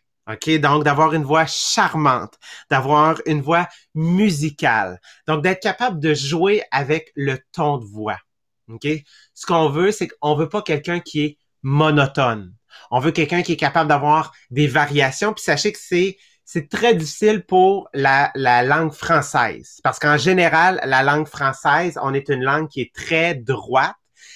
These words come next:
versus l'anglais, l'anglais américain qui est très, euh, euh, comment je, tu sais, très en montagne russe, très en vague. Fait qu'on sent vraiment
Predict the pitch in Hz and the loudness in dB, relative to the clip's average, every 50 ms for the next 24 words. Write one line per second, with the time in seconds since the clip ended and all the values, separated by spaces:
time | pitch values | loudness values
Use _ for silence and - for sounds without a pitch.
0 | - - - 131 151 147 - - - 202 202 214 - - - - _ _ 139 135 | -20 -8 -2 0 0 0 0 -4 0 2 2 2 2 -2 -10 -16 _ _ -2 0
1 | 143 143 139 139 135 120 117 135 131 131 135 160 196 208 170 147 147 139 135 135 | 2 2 2 2 0 0 -2 0 0 2 2 0 -2 -4 -2 0 0 2 2 0
2 | 120 135 160 180 - - 135 139 143 151 147 143 120 131 135 - - 165 156 175 | 0 0 0 0 0 -2 -2 0 0 2 2 2 0 -2 -8 -4 0 0 0 0
3 | 185 180 _ _ - - _ _ _ - - 156 151 139 143 - - 175 - 135 | 0 -4 _ _ -20 -20 _ _ _ -6 -2 0 0 0 -2 -2 -2 -2 0 0
4 | 165 185 196 202 208 208 165 139 131 123 117 120 - - _ _ _ - - _ | 2 2 2 2 2 2 2 2 2 2 0 -2 -8 -12 _ _ _ -20 -20 _
5 | - - _ _ _ _ _ _ _ - - 160 160 147 139 139 - 151 139 151 | -20 -20 _ _ _ _ _ _ _ -10 -4 -2 0 0 0 -2 -4 -4 -4 -4
6 | 147 147 - 147 - - 254 226 - _ - 311 311 294 220 180 175 170 147 156 | -4 -6 -12 -18 -14 -10 -10 -10 -6 _ 0 0 0 2 2 2 2 2 2 2
7 | - 180 160 151 151 151 147 160 151 147 - - - - 208 202 180 180 160 147 | 2 2 2 4 2 2 4 2 0 0 -2 -8 -4 0 0 2 2 2 2 2
8 | 135 135 160 170 185 180 - - 135 - - 151 143 139 139 - - 190 185 175 | 2 2 2 2 2 0 -2 -6 -8 -6 -4 -2 -2 -4 -4 -2 0 0 0 2
9 | 147 156 131 139 139 156 165 | 0 0 0 0 0 0 0